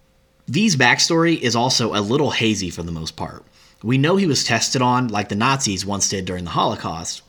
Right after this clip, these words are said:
but for what reason? And how did he survive this fire? The best part of this film is its ending. V knows he cannot see the revolution through and essentially goes out on his shield like the valiant three hundred once did.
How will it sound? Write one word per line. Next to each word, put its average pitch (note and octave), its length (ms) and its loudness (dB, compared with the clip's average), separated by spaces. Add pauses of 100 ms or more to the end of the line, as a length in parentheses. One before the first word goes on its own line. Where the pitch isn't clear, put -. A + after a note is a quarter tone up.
but G#2+ 300 -2 (280)
for A#2+ 180 -2
what G#2+ 280 -4
reason? A2+ 440 -2 (320)
And G#2 220 -2
how D#3+ 200 2
did E3 140 2
he D3 100 2
survive A2 640 2
this F#2+ 340 -2
fire? D#2 540 -2 (1000)
The G#2 100 -2
best F#3+ 280 2
part F3 160 4
of D#3+ 40 0
this E3 200 2
film D3 420 2 (140)
is A#2 280 2
its A2 200 -4
ending. F2 340 -6 (680)
V D#3+ 180 4
knows D3+ 560 4
he C3+ 160 -2
cannot A2+ 480 2
see - 160 2
the A#2 120 0
revolution G#2 540 0
through E2+ 440 -6 (240)
and A2+ 100 -2
essentially G#2 640 2
goes B2+ 300 2
out A#2+ 160 2
on A2 120 -2
his A2 120 0
shield F2+ 480 0
like F#2 200 -6
the G2+ 100 -6
valiant G#2 440 -2
three G#2+ 200 -6
hundred G2 360 -2
once E2 240 -6
did. - 300 -12